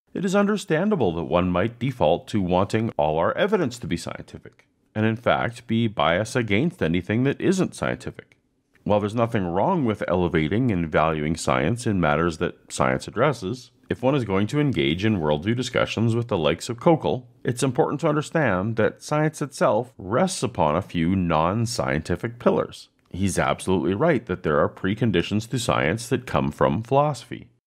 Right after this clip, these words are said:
This is not a secret, not a surprise, not a problem, not a gotcha. It's not scary and nothing to be shied away from. It just is, so own it. My personally held presuppositions are that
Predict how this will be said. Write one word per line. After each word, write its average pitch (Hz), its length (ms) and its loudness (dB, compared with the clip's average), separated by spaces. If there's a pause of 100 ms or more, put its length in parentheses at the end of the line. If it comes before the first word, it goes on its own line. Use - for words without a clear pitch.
(260)
This 117 220 2
is 92 160 -4
not 78 160 2
a 69 40 0
secret, - 520 -4 (640)
not 60 220 0
a 78 40 -4
surprise, 90 760 -2 (340)
not 120 160 0
a 98 60 0
problem, 110 600 0 (440)
not 90 240 2
a 131 80 -2
gotcha. - 540 -6 (340)
It's - 180 -8
not 104 300 0
scary 120 640 -2
and 120 260 0
nothing 90 280 0
to 92 80 -8
be 95 100 2
shied 85 260 0
away 127 240 0
from. - 300 -12 (480)
It 113 140 2
just 113 280 -2
is, 110 520 0 (260)
so 120 440 -2
own 87 200 -2
it. - 180 -16 (560)
My 82 280 2
personally 131 560 0
held 80 260 -2
presuppositions 80 960 -4
are 76 320 2
that 87 220 -8